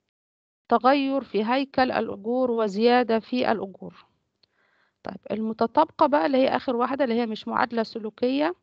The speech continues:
اللي هي ال Y equal ال R plus ال W. نيجي هنا بقى ونقول ال Y المفروض إن الناتج اللي هي ال Y دي اللي هي الناتج، هي نفسها اللي هتحدد الدخل. يعني ال Y هنا الناتج ده اللي بيقصد بيه الدخل،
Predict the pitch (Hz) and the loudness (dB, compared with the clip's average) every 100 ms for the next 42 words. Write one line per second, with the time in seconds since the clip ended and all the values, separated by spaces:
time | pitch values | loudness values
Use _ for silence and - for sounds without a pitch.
0 | _ _ _ _ _ 233 226 240 262 262 | _ _ _ _ _ -6 -2 0 2 2
1 | 220 214 247 285 269 269 - 262 240 226 | 0 2 4 4 2 -4 -4 -4 -2 -2
2 | - 247 247 226 226 - 226 190 190 180 | 0 2 0 -2 -6 -4 -10 -8 -12 -12
3 | 180 _ _ _ _ _ _ 240 302 294 | -20 _ _ _ _ _ _ -4 -2 2
4 | 277 285 240 262 269 240 - 180 - - | 2 2 2 2 0 -2 -8 -12 -16 -20
5 | _ - 226 220 254 311 359 381 311 _ | _ -6 -6 -2 2 4 4 0 -6 _
6 | 240 240 - 302 311 269 247 240 262 285 | -6 -6 -4 -2 2 2 2 2 2 2
7 | 330 240 208 220 214 233 233 262 277 285 | 0 0 2 0 2 2 2 4 4 4
8 | 330 311 - - - _ - - _ 277 | 4 2 -2 -8 -16 _ -20 -20 _ 4
9 | 320 302 254 - 302 294 262 226 - 254 | 6 6 2 2 4 4 0 -4 -2 0
10 | 254 294 277 254 240 196 202 202 208 254 | 0 -2 2 2 2 -4 -8 -8 -2 0
11 | 302 254 294 330 381 240 240 285 302 247 | 0 0 0 0 -2 -4 -4 -4 -4 0
12 | 294 311 220 220 - 269 220 247 208 269 | 2 2 0 -4 -6 -8 -2 -2 2 0
13 | - 349 | 2 0